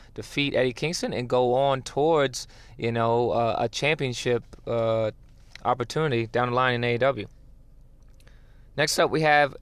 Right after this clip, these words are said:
Darby Allin with Sting versus M J F with Wardlow. This, this feud, man, this feud has been great. M J F,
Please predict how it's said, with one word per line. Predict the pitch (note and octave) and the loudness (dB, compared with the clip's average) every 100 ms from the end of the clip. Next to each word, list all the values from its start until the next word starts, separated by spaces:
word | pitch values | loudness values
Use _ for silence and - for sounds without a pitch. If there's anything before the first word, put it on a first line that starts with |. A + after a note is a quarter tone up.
| B2 | 0
Darby | C3 D#3+ F#3 F3+ | 4 4 4 4
Allin | F3+ F#3+ F#3+ E3+ | 4 4 2 0
with | D#3 | -2
Sting | - - E3+ F3+ F3 D#3+ - - | -4 -2 0 0 0 -2 -8 -8
versus | - C#3 C3+ - | -2 0 -2 -2
M | - D#3+ E3+ | 0 0 0
J | D3 D#3 D#3 | 0 2 4
F | D3 D3 C#3 - - | 4 4 0 -14 -6
with | C3+ C3+ - | -2 -2 -4
Wardlow. | A#2+ C3+ C#3+ C3 B2+ B2 | -2 2 2 4 2 4
This, | C3+ D#3 - - - - - - | 2 0 -4 -12 -20 -20 -20 -4
this | E3 A#3+ | 2 2
feud, | - F3+ D#3+ D3+ C#3+ C#3 - - - - | 2 2 2 4 2 -2 -8 -20 -20 -16
man, | - C#3 C3+ A2+ | -4 0 2 2
this | A#2 D3 | 0 -2
feud | - D3 C#3+ C3+ | -2 0 2 0
has | B2 B2+ | 0 -2
been | A#2+ B2 A2+ | 0 -2 -2
great. | G#2 A#2 C3+ D3 D3 - - - | -6 2 2 2 -2 -14 -16 -2
M | C#3 D3+ | 0 2
J | D#3 D3+ | 2 4
F, | C#3+ C#3+ D3 - | 6 4 2 -8